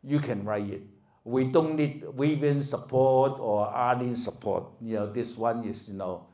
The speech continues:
straightforward and easy. But just within these few words, you know, you can, I, I hope you could appreciate the meaning behind.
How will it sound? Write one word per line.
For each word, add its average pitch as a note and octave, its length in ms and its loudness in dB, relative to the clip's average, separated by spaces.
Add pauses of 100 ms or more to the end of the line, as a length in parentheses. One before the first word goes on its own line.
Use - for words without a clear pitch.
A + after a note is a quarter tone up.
straightforward A#2+ 960 -4
and G2 220 -10
easy. A2+ 400 -10 (480)
But C#3+ 180 8
just - 260 8
within E3 440 2
these F3+ 180 0
few E3 160 4
words, D3 540 2
you B2+ 80 -8
know, A2 420 -2 (160)
you C#3 140 -2
can, A#2 380 -6 (260)
I, A#2 420 2
I - 20 4
hope C#3 280 -2
you C#3 80 -6
could B2+ 180 -8
appreciate B2 600 -4
the G#2+ 80 0
meaning A2+ 480 0
behind. F2+ 720 -6